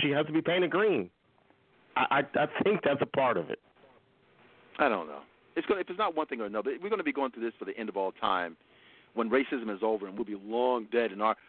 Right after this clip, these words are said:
Speaker 2: our, our, uh, antecedents will be long dead before racism is actually over. <laughs> I don't think it's ever
Speaker 1: Yeah,
Speaker 2: gonna
Speaker 1: now you're
Speaker 2: happen.
Speaker 1: talking about Star. Now you're in my territory, Star Trek. Thank you.
Speaker 2: Yeah, <laughs> and even then, that's a problem. Even then, the new,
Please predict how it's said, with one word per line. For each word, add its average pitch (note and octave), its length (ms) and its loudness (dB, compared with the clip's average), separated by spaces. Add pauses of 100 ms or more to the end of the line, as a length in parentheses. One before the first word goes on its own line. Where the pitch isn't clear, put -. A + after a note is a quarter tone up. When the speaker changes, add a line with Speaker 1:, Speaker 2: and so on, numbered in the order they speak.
(160)
Speaker 2:
our, B2 240 2
our, A2 560 4
uh, F#2+ 40 -2 (200)
antecedents B2 600 -4
will G#2+ 80 -4
be G2+ 100 -8
long G#2+ 320 -2
dead G2 160 -2
before F#2 220 -12
racism F#2+ 440 -10
is E2+ 100 -10
actually F2 340 -4
over. E2 280 0 (760)
<laughs> - 140 -14 (460)
I B2+ 60 2
don't D3 100 2
think C#3+ 120 -6
it's B2 100 2
ever A#2 80 6
Speaker 1:
Yeah, A2 80 8
Speaker 2:
gonna A2+ 100 4
Speaker 1:
now C3+ 60 4
you're D3 80 6
Speaker 2:
happen. C3+ 200 4
Speaker 1:
talking - 20 6
about B2 100 4
Star. C3+ 240 2 (260)
Now A#2+ 120 4
you're C#3 140 6
in B2 100 4
my B2 160 4
territory, G2+ 520 2
Star G2+ 300 2
Trek. D#2 220 0 (320)
Thank G#2 200 0
you. G2 100 0
Speaker 2:
Yeah, F#2 180 -8 (300)
<laughs> - 400 -10
and D#3+ 100 4
even G3+ 340 2
then, E3+ 240 2
that's B2+ 160 0
a A2+ 60 -4
problem. G2 460 0 (1160)
Even F3 220 4
then, E3+ 100 4 (140)
the D#3 60 -14
new, G#3 180 -2